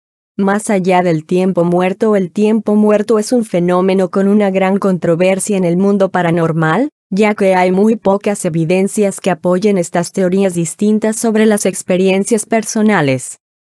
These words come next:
Y mientras muchas personas afirman haber tenido experiencias personales concretamente a las tres treinta y tres de la madrugada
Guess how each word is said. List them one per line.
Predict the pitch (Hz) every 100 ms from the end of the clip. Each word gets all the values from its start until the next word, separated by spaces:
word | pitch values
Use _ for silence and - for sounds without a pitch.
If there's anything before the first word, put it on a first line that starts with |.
| _ -
Y | 233
mientras | 185 170 170 175 185
muchas | 185 180 196 185 -
personas | 165 - 202 196 208
afirman | 208 208 202 202 196
haber | 180 180 196
tenido | 190 190 190 180
experiencias | 180 - 196 185 180 165 180 175
personales | - 160 175 175 180 196 214
concretamente | 214 214 214 220 226 180 185 180 180
a | 180
las | 170 -
tres | 175 175 -
treinta | 202 190 165 165
y |
tres | 156 185 180
de | 196
la | 185
madrugada | 185 180 208 202 196 151 156